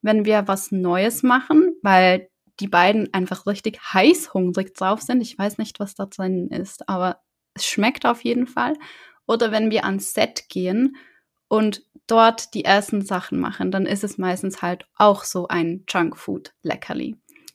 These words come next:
Aber es erfüllt den Zweck. Und ich finde auch, es ist die, die Dosis, die das Gift macht. Also, von was das nicht giftig ist, <laughs> ja.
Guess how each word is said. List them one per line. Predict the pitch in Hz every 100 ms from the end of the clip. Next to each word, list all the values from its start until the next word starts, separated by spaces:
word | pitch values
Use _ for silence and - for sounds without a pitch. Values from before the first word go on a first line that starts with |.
| -
Aber | 208
es | 233
erfüllt | 233 254 - 277
den | 277 269
Zweck. | - - - - - - - _
Und | 220 214 -
ich | 226 -
finde | 220 214
auch, | 202 202
es | - 208
ist | 202 -
die, | 202 196 190 190 _ _ _ _ _
die | - 196
Dosis, | 220 247 247 202 -
die | 185
das | 175 165 -
Gift | 170 - - -
macht. | 214 202 - - - _
Also, | 202 175 160 - _ _ _ _ _ _ -
von | 202
was | 185 190
das | 196
nicht | 196 -
giftig | 214 - 165
ist, | - - - -
<laughs> |
ja. | -